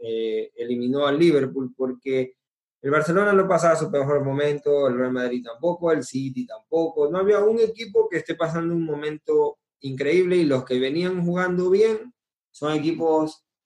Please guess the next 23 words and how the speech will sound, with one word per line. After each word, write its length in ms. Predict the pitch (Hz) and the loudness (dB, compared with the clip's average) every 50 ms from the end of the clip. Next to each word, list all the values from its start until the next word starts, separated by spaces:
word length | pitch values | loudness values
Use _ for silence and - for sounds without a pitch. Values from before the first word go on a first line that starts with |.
| _ _ | _ _
más 180 | - 123 127 131 | -6 -6 -4 -2
chicos, 480 | - 160 160 151 151 160 156 151 156 | 0 0 0 2 4 4 4 4 2
como 160 | - 120 113 110 | 0 -4 -2 -2
el 80 | 110 | -2
Atalanta, 640 | 110 107 113 117 123 127 127 127 123 120 - 120 120 | -2 -2 -2 0 0 2 2 0 0 -2 -2 -2 -2
el 80 | 113 110 | -2 -2
Red 160 | 117 113 110 | -2 -2 -4
Bull 140 | 110 113 110 | -4 -4 -2
Leipzig. 420 | 120 127 127 127 123 - - 123 120 | 0 2 2 2 0 -2 -6 -6 -4
Entonces 200 | 120 131 156 151 | -4 -4 -4 -4
sí 120 | - 190 175 | -2 0 2
creo 180 | 190 196 190 | 2 2 4
que 80 | 190 180 | 2 2
tenemos 300 | 165 156 156 156 156 156 156 | 2 0 0 0 0 -2 -4
un 200 | 151 147 143 139 | -4 -6 -8 -10
poquito, 480 | - 151 143 143 143 131 123 127 - - | -8 -6 -6 -4 -4 -4 -4 -4 -4 -2
bueno, 200 | 160 147 120 110 - - _ _ | -2 0 -2 -2 -6 -12 _ _
saquemos 400 | - - 143 147 180 196 190 160 | -4 -2 0 2 2 4 4 4
al 100 | 151 143 | 4 6
Bayern, 360 | 139 131 117 113 110 104 110 | 6 4 4 2 0 -4 -6
¿no? 220 | 117 113 110 - _ _ 104 | -10 -12 -14 -14 _ _ _
El 100 | 104 104 | _ -16
Bayern. 420 | 117 117 120 117 113 110 101 | -12 -8 -6 -6 -6 -6 -8